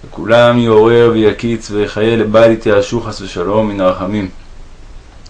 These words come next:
וכושל לכימון מיליו וברכיים קורעות יאמץ.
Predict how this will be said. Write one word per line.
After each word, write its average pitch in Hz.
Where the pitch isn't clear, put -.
וכושל -
לכימון 107
מיליו 110
וברכיים 107
קורעות 101
יאמץ. 104